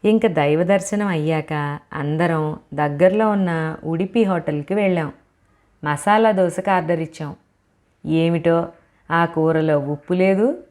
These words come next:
కారమూ లేదు. పైగా ఆలూలు తీయగా ఉన్నట్టున్నాయి. పచ్చడి కూడా అంతే, కొబ్బరి సాస్లాగా ఉంది. ఎలాగోలా తినేశాను. మా అత్తగారు మాత్రం ఇడ్లీలు తెప్పించుకుని తిన్నారు.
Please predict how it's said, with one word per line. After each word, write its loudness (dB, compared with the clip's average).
కారమూ 2
లేదు. -2
పైగా 2
ఆలూలు 2
తీయగా 0
ఉన్నట్టున్నాయి. -2
పచ్చడి 0
కూడా 4
అంతే, 0
కొబ్బరి 4
సాస్లాగా -2
ఉంది. -4
ఎలాగోలా 2
తినేశాను. -2
మా 0
అత్తగారు 2
మాత్రం -4
ఇడ్లీలు 2
తెప్పించుకుని -2
తిన్నారు. -2